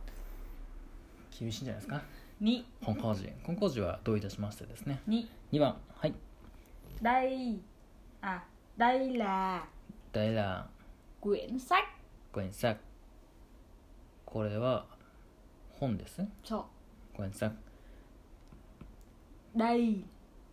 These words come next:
Speaker 1: どうやらquyển sách。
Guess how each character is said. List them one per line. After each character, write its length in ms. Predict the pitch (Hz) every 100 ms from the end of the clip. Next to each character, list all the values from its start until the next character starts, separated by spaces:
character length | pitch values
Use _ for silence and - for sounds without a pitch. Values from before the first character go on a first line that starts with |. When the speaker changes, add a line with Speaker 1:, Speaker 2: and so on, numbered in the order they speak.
| - - - - - - - - - - - - - - - - - - - - - - - - - - - - - - - - - - - - - - - -
Speaker 1:
ど 100 | 107
う 80 | 107
や 120 | 107
ら 340 | 95 92 98 - -
quyển 320 | - 104 101
sách。 320 | 101 - -